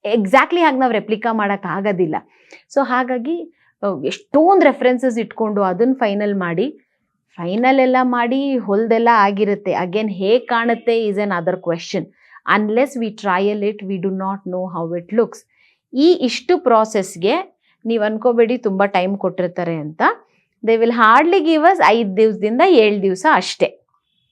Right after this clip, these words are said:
And that would be easily about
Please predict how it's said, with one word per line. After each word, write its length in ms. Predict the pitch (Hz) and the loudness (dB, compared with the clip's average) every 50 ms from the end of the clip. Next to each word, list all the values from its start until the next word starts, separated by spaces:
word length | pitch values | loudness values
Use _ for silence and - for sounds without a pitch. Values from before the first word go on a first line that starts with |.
| _ _ _ _ _ _ - - - - _ _ - 226 247 285 349 | _ _ _ _ _ _ -20 -20 -20 -20 _ _ 2 2 4 4 2
And 120 | 403 359 285 - - - - 240 | 2 0 -2 -2 0 2 0 4
that 220 | 202 226 226 220 - 262 | 6 6 4 4 4 2
would 160 | 269 240 226 | 0 0 0
be 160 | 302 311 - | 0 0 0
easily 640 | 247 247 254 285 269 262 330 320 320 359 359 339 - 240 240 | 0 0 0 2 2 4 4 4 4 4 2 2 2 2 2
about 500 | 220 196 247 226 226 254 302 359 381 | 2 2 2 2 2 2 2 0 0